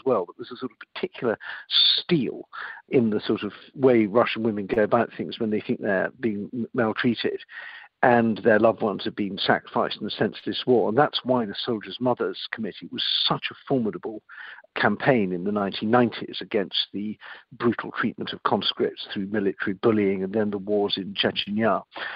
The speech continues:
And so I wonder if that started going again, then the police would be in a very difficult position. You're going to get beat up a lot of grannies, or do you risk the protests swelling? And I'm hypothesizing that, or speculating that maybe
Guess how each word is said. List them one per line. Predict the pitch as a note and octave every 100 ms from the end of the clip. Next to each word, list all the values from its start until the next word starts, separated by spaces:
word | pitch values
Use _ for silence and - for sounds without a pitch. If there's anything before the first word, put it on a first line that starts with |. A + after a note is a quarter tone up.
| - - -
And | C3
so | - C3+
I |
wonder | D#3 F3+ B2+ -
if | -
that | E3 E3
started | - - G2+ - G#2
going | B2 A2
again, | F#2+ - F#2+ - - - - -
then | A#2+ D3+ D#3
the |
police | - - G#2+ -
would | G2
be |
in | A2+
a | A2
very | D#3+
difficult | B2 A2 - F#2+
position. | - D3 - - -
You're | A#2+
going | C3+
to | B2
get | A#2 G#2+
beat | - A2 A2+
up | F#2+
a | F#2+
lot | F2+ -
of |
grannies, | - F#2 C#2 C#2+ - - - - - -
or | B2
do | A2+
you | A#2
risk | A#2 B2 -
the |
protests | - A#2+ G#2 G#2+ - -
swelling? | C#3+ A#2 - _ - - - -
And | B2
I'm | B2+ B2+
hypothesizing | A2+ A2+ - C3+ - - - A#2 - - - _ -
that, | B2 - -
or | G#2+ G2
speculating | - C3+ - G#2 E2+ - A2 G#2+
that | -
maybe | B2 A#2+ A2+